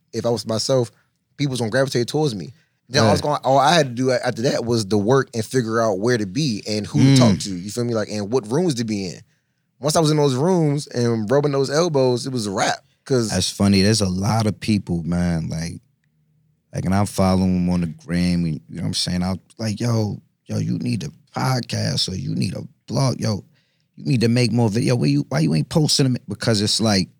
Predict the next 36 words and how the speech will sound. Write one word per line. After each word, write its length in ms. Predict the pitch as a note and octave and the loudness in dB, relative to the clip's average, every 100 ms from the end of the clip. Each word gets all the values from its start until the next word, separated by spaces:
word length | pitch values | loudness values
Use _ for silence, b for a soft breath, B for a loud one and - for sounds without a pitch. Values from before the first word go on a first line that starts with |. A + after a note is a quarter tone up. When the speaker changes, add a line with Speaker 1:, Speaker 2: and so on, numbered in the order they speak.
| _ _ _ _ - | _ _ _ _ -2
Speaker 2:
they 140 | G2 | 0
got 280 | F2+ G#2+ G#2 | 2 2 0
that 160 | F#2 E2+ | 0 0
spirit. 520 | - - C3+ A2+ D#2+ _ _ _ - | 0 2 2 2 -2 _ _ _ -10
Speaker 1:
Mm-hmm. 420 | G#2 G#2 A2+ A2+ - _ _ | -6 -4 -4 -6 -10 _ _
Speaker 2:
You 100 | F#2+ | 0
know 40 | G#2 | 2
what 40 | |
I'm 60 | F#2 | 2
saying? 540 | - F#2+ F#2+ F#2 F2 - | 0 0 2 2 -2 -4
And 160 | A2+ A#2+ | -2 0
it's 140 | C3+ | 0
not 220 | D3+ C#3+ A2+ | 2 0 0
to 80 | G#2 | 0
say 260 | - A2 | 2 2
they 140 | G2+ G#2+ | 2 2
don't 160 | F#2 | 0
have 280 | D#2 F#2+ D#2 | -2 -4 -4
the 120 | D#2 | -6
drive, 880 | C2 - C2 F#2 C3+ E2+ C2 D2 - _ _ | -8 -10 -2 2 2 2 -2 -6 -14 _ _
but 160 | G2+ F#2+ | -2 0
it's 180 | F#2 - | 0 0
that 340 | G#2 F#2+ F2 - _ _ _ _ _ _ _ | 0 0 0 -4 _ _ _ _ _ _ _
you 160 | F#2 A#2 | -2 0
see 300 | - - B2 | 2 2 2
the 80 | G2 | 0
potential. 680 | - E2+ - B2+ - - - _ _ | -2 -4 0 0 0 -4 -10 _ _
Speaker 1:
Mm-hmm. 240 | F#2 F#2 G2 | -10 -8 -8
Speaker 2:
You 40 | A2 _ _ _ - | -10 _ _ _ -4
know 80 | G#2 | 0
what 60 | G#2+ | 2
I'm 60 | |
saying? 360 | - A2 G#2 F#2+ | 2 2 2 2
That's 160 | G#2+ - | 2 2
Speaker 1:
Mm-hmm. 60 | |
Speaker 2:
like, 300 | A2+ F#2+ E2+ | 4 4 2